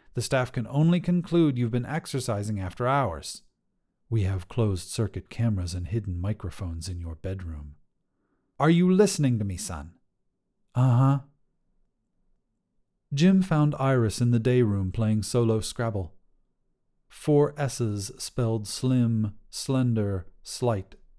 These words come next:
and svelte. Iris smiled at him. "I got emaciated on a triple word score." "They're on to us," Jim said, sitting beside her.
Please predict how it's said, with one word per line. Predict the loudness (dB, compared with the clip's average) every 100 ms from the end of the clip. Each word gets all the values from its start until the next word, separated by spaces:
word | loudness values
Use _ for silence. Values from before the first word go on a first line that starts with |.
| _
and | -8 -6 -6
svelte. | -10 -8 -6 -6 -8 _ -20 _ _ _ _ _ _ _ _ _ _ _ _
Iris | 0 2 2 -2 -8
smiled | -4 0 2 2 0
at | -4 -4
him. | -6 -8 -12 _ _ _ _ _ 0
"I | 2
got | 2 -2 -6 -20 -6
emaciated | 2 6 6 6 4 -2 0 0 -2 -6 -8 -6 2
on | 4
a | 4
triple | 2 2 4
word | 4 4 4
score." | 2 -2 0 0 -2 -8 _ _ _ _ _ _ _ _ -2
"They're | 4
on | 4 4
to | 2 -2
us," | -2 -4 -16 _ _ _ _ _ -2
Jim | 0 2
said, | 0 -4 -4 -8 -18 _
sitting | -8 -2 0 0
beside | -4 -4 -4 -4
her. | -6 -8